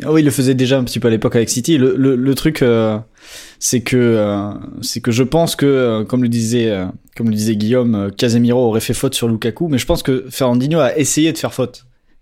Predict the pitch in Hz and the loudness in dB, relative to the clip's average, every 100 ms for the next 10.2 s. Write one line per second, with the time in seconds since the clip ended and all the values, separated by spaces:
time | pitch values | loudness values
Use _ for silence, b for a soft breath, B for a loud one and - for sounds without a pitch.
0 | _ 113 - 139 131 123 143 131 131 127 | _ -6 -2 0 0 0 0 0 2 0
1 | 120 117 120 123 139 135 107 107 107 - | 0 2 2 0 -2 -4 -4 -4 -4 -8
2 | - - - 123 - 120 113 131 123 - | -10 -10 -6 -6 -2 -2 -2 -2 -2 -4
3 | 143 139 - 127 120 120 - 120 120 160 | -6 -8 -6 -4 -2 -4 -2 -2 -2 -4
4 | - B B B B B B - 117 113 | -6 B B B B B B -2 0 0
5 | 110 104 104 107 117 196 - 156 156 185 | 0 0 -2 -2 -2 -2 0 0 0 0
6 | 147 139 139 - 147 - 120 - 147 113 | 0 -4 -10 -10 -8 -2 -2 0 0 -2
7 | 98 95 92 95 85 - - 82 82 92 | -4 -8 -8 -10 -10 -14 -16 -16 -16 -16
8 | - 98 95 107 107 104 - - - 117 | -10 -8 -4 -4 -4 -6 -8 -8 -6 0
9 | 170 147 120 110 110 - 107 104 101 110 | 2 2 0 -2 -6 -6 -6 -6 -6 -8
10 | 104 | -8